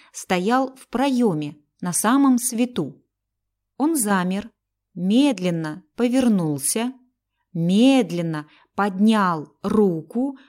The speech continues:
ладонью вперед – и медленно покачал ею, двигая в локтевом суставе.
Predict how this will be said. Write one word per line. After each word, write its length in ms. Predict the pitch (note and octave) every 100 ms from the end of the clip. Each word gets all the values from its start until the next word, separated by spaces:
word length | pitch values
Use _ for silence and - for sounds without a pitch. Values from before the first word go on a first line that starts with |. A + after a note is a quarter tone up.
| _
ладонью 840 | A#3 C#4+ C4 G#3+ F#3+ E3+ D#3+ F3
вперед – 760 | E3 - B3+ A#3 E3 D3 - _ _ _ _ _ G#3+
и 100 | G3+
медленно 840 | F#3+ C4 D#4 C4+ A#3+ A#3 A3 G#3 - _ _ _
покачал 840 | C4 C4 C4 C4 - C4 B3 G3
ею, 560 | E3 D#3 D#3 D3 D3 D3 - -
двигая 680 | D#3+ F3 C4 A3+ A#3+ A#3+ A#3+
в 100 | F#3
локтевом 560 | G#3 G#3 - G3+ G#3+ G3+
суставе. 760 | - G#3+ - G3+ E3 C3+ D3+